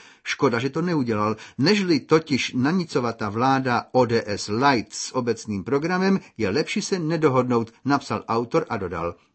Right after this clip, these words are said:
Jiří Paroubek říká, že se O D S chová povýšeně. To už začíná připomínat federální časy s ublíženým Vladimírem Mečiarem i s jeho proslulou vyjednávací strategií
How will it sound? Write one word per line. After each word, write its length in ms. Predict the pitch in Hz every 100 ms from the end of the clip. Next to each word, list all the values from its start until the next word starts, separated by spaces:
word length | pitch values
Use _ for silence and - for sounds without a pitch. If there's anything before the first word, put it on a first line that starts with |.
| -
Jiří 260 | 113 113
Paroubek 420 | - 107 110 110 101
říká, 400 | 120 123 147 139
že 140 | 107
se 160 | - -
O 140 | 117
D 120 | 113 107
S 140 | 110
chová 280 | - 110 110
povýšeně. 720 | - 110 127 117 117 110 107 - - - -
To 160 | 220
už 200 | - 160
začíná 400 | 123 156 175 139
připomínat 640 | 101 127 143 139 135 127
federální 560 | - - 147 160 156 143
časy 360 | - 170 - 123
s 120 | -
ublíženým 680 | 143 151 165 147 147 151 143 -
Vladimírem 640 | 110 113 127 139 143 143
Mečiarem 560 | 143 - 151 113 107 110 - - -
i 100 | 214
s 160 | 202 -
jeho 260 | 190 180
proslulou 540 | 127 151 143 170 156 147
vyjednávací 640 | 120 160 156 156 147 -
strategií 640 | - 151 131 117 110 110